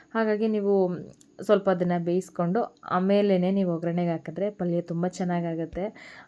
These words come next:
ಇದಕ್ಕೆ ನಮ್ಮ ಚಿಕ್ಕಮ್ಮ ಕಡಲೆಕಾಳು ಹಾಕಿ ಸ್ವಲ್ಪ ಒಗ್ಗರಣೆ ಹಾಕ್ತಾರೆ, ಚೆನ್ನಾಗಿರುತ್ತೆ ಟೇಸ್ಟು ಅಂತ. ನಾನು ಯಾವತ್ತೂ ಟ್ರೈ ಮಾಡಿಲ್ಲ.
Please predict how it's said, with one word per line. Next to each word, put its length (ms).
ಇದಕ್ಕೆ 280
ನಮ್ಮ 140
ಚಿಕ್ಕಮ್ಮ 320
ಕಡಲೆಕಾಳು 920
ಹಾಕಿ 400
ಸ್ವಲ್ಪ 240
ಒಗ್ಗರಣೆ 360
ಹಾಕ್ತಾರೆ, 460
ಚೆನ್ನಾಗಿರುತ್ತೆ 640
ಟೇಸ್ಟು 340
ಅಂತ. 180
ನಾನು 300
ಯಾವತ್ತೂ 300
ಟ್ರೈ 300
ಮಾಡಿಲ್ಲ. 480